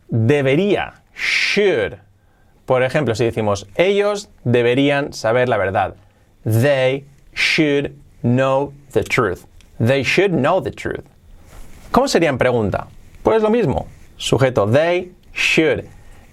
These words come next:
el verbo auxiliar, inversión. Should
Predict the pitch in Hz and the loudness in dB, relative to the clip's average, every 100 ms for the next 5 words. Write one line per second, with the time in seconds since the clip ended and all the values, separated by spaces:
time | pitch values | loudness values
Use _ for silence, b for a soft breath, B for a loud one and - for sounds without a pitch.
0 | - 127 117 147 117 120 123 160 175 208 | -2 0 2 0 0 0 2 0 -2 -8
1 | - - - - - - _ - - 180 | -20 -20 -10 -8 -8 -14 _ -20 -2 0
2 | 175 170 196 95 - - - - - - | 0 0 0 -2 -10 -20 -20 -6 -2 0
3 | 214 226 | 0 -2